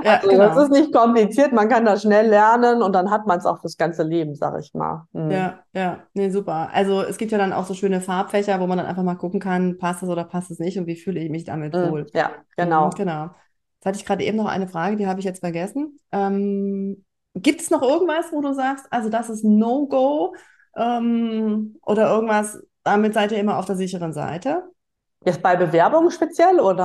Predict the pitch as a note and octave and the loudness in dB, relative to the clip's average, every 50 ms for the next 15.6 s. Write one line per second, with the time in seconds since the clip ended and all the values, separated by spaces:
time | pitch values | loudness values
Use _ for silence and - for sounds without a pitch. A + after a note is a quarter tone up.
0 | F3+ F3+ F3+ A#3+ A3 G3+ A#3 A#3 A#3+ A3 - A3+ B3+ - - - - A3 A3 A#3 | 2 4 6 6 6 6 4 4 2 2 2 2 2 2 2 2 2 2 4 4
1 | B3+ B3+ C4+ C4 B3 A#3+ - - - G#3+ G#3 G#3 G#3 - A3 G3 F#3+ F#3+ G3+ G3+ | 4 4 4 2 2 0 -2 -2 0 2 2 2 2 2 2 2 4 4 2 2
2 | G#3 F3+ D3 - F3 - _ _ _ - - G3+ A#3 - G#3+ G#3+ - - - - | 2 0 -2 -2 -6 -8 _ _ _ 4 4 4 4 4 0 -6 -6 -14 -20 -20
3 | _ - - G#3+ A#3+ - - - G3 - - C4 A3 E3 F3 G3+ G#3 G#3 F#3+ G#3 | _ -4 -4 -4 -2 -2 -6 -6 -2 4 4 6 6 8 6 6 6 8 6 6
4 | G#3 G#3 G3+ G3+ F#3 E3+ E3+ E3+ F3+ F3+ D3+ E3 F3+ F#3+ F3 F3+ E3 E3+ F3+ - | 6 4 2 2 4 6 4 4 4 4 4 4 4 6 4 4 2 2 2 0
5 | G#3+ A3 D#4+ G4+ G#4 G#4 F4+ E4 D4 C4 C4 - - C4 C4+ C#4 C4+ C4 C4 C4 | 2 4 6 4 6 6 6 6 6 6 4 6 4 4 6 6 6 6 4 4
6 | C4+ - _ _ _ _ - A#3+ A3+ G3+ G3+ G3 A#3 B3+ C4 C4+ C4 C4 C4 C4 | 0 -6 _ _ _ _ 2 2 4 6 6 6 6 6 6 6 6 6 6 6
7 | B3+ B3+ C4 C4 C4 - - _ _ _ _ _ _ - - G#3 G3+ - G3+ G3 | 6 6 4 4 2 -4 -16 _ _ _ _ _ _ -8 -8 -8 -4 -2 -2 -2
8 | F#3 - - G#3 A3+ A#3 A3+ - A3 G#3 G#3+ G#3+ G#3 G3+ G3 F#3+ F3+ F3+ F#3 G#3 | -2 -2 -4 -4 -4 -4 -6 -6 -4 -2 0 0 0 0 -2 -4 -2 -2 -2 -2
9 | A#3 B3 B3+ B3+ C4+ C4 C4 _ _ _ _ _ _ _ _ _ _ _ - G#3+ | -2 -4 -4 -6 -6 -8 -12 _ _ _ _ _ _ _ _ _ _ _ -2 0
10 | A#3 A#3 A3 G#3 G3+ G3+ - G3 F#3 F#3 E3+ E3+ F3 F3 - - - F3 E3+ E3+ | 0 0 0 0 -2 0 2 2 2 2 0 -2 -8 -10 -12 -8 -4 -2 0 0
11 | E3+ E3 D3+ - - F#3 F#3+ G3 G#3+ G#3+ G#3+ - A#3 A3 G#3+ G#3+ G3 G#3 G#3 - | 0 -2 0 0 0 0 0 0 0 -2 0 -2 -2 -2 -2 -2 -2 -4 -4 -2
12 | - G3 F#3+ G3 F3 D#3+ F#3+ F#3+ G3+ A#3 C#4+ F#4+ F#4 - - - _ _ - - | -2 0 0 2 2 2 2 2 4 4 2 2 0 -2 -12 -20 _ _ -4 -2
13 | F#3+ F#3+ F#3 E3+ F#3 F#3+ F#3 - - G3 G#3+ A3 G#3+ G#3+ G3+ G3 F#3 F#3 F3+ F3+ | 0 0 0 0 0 -2 -2 0 0 0 2 2 2 0 0 0 0 0 -2 -4
14 | - - F3 E3+ E3+ E3+ D#3+ - - E3 E3 E3 E3 E3+ E3+ - - _ - F3+ | -4 -4 -2 -2 0 -2 -2 -2 -4 -4 -4 -4 -4 -4 -6 -6 -8 _ -8 -6
15 | F3+ F3+ F3 F3 F3 F3 - - E3+ G#3 A#3 - | -4 -4 -4 -4 -6 -6 -4 -2 -4 -4 -4 -6